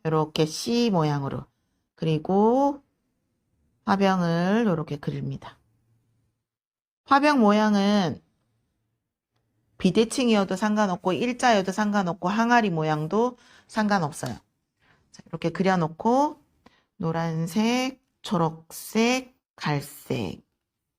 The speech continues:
자, 여기 안쪽에서 그릴 거예요. 자, 그러면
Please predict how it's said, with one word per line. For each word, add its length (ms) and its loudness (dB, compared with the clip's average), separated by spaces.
자, 200 -6
여기 280 0
안쪽에서 600 2
그릴 280 -6
거예요. 420 -2
자, 80 -20
그러면 540 0